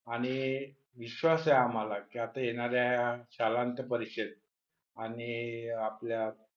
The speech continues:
अ, हाय-, ज्युनियर कॉलेजच्या परीक्षेमध्ये त्या विद्यार्थ्यांना आम्ही जे साहित्य देणार आहोत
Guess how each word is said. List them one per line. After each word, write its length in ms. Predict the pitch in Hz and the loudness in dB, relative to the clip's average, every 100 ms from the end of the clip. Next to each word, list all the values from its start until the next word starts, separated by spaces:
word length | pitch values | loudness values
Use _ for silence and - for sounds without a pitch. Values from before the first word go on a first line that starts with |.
| _ _ _ | _ _ _
अ, 140 | 110 104 | -4 -2
हाय-, 240 | 110 110 110 110 110 107 107 98 104 _ _ _ _ _ _ 117 | 0 0 0 0 -2 -4 -10 -12 -16 _ _ _ _ _ _ -6
ज्युनियर 340 | 117 120 123 | -4 0 -2
कॉलेजच्या 440 | 123 117 117 120 | 0 -2 -2 -2
परीक्षेमध्ये 800 | 120 113 104 - 113 110 110 101 - _ _ | -2 -4 -6 -6 -6 -6 -4 -6 -8 _ _
त्या 100 | 117 | -2
विद्यार्थ्यांना 800 | 117 120 120 120 120 117 120 120 | -2 -2 -2 0 0 0 -2 -2
आम्ही 200 | 117 117 | -2 -2
जे 160 | 113 117 | -6 -6
साहित्य 440 | 117 113 110 - | -4 -4 -4 -4
देणार 340 | 123 110 110 110 | -2 -2 0 2
आहोत 160 | 104 | 2